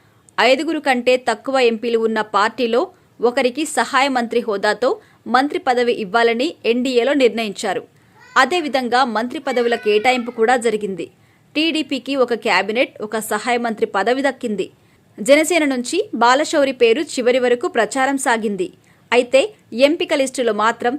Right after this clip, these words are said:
జనసేన ఎంపీల పేర్లు కనిపించలేదు. అసలు కేంద్ర క్యాబినెట్లో చేరేందుకు పవన్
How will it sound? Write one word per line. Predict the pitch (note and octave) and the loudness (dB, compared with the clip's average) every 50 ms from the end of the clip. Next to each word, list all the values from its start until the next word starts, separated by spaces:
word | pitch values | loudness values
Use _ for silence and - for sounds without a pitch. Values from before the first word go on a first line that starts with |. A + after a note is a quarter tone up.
| - - | -8 -4
జనసేన | G3+ A3+ A#3+ B3+ C4 B3+ - C#4+ C4 | -2 0 0 0 -2 -2 -2 -2 0
ఎంపీల | C4 B3 A#3 A3+ A3 A3+ A#3 A3+ | 0 -2 -2 -4 -2 0 2 2
పేర్లు | G#3+ A3 - A#3+ A#3+ B3 A#3+ A#3+ B3+ E4+ | 2 2 4 6 8 8 6 6 2 -2
కనిపించలేదు. | E4+ - B3 A#3 C4+ - C#4+ B3 A#3 B3+ A3+ G3+ G3 F#3+ F3+ F3 - - _ _ _ _ _ _ _ - | 0 -2 -2 -2 -2 -4 -4 -6 -4 -4 -2 -2 -2 -4 -4 -8 -10 -14 _ _ _ _ _ _ _ 0
అసలు | C4 D4+ - F4 D#4 F#4 G#4 G#4 - | 2 2 2 2 0 0 -2 -2 0
కేంద్ర | - C#4 C#4+ D#4+ F4 F4+ F#4 | 2 4 4 4 2 0 0
క్యాబినెట్లో | - F4 D#4 C#4+ B3+ C#4 C#4 C#4 C4+ C#4 C#4 C4 | 2 4 4 4 2 0 -2 -2 0 2 0 0
చేరేందుకు | B3+ - B3+ A#3 A3+ A#3 A3+ A3+ B3+ - F#4 | 2 4 2 4 4 4 2 0 -2 -4 -4
పవన్ | F#4 - - A#3+ A#3+ A#3+ C#4 B3 | -2 2 2 4 4 2 0 -2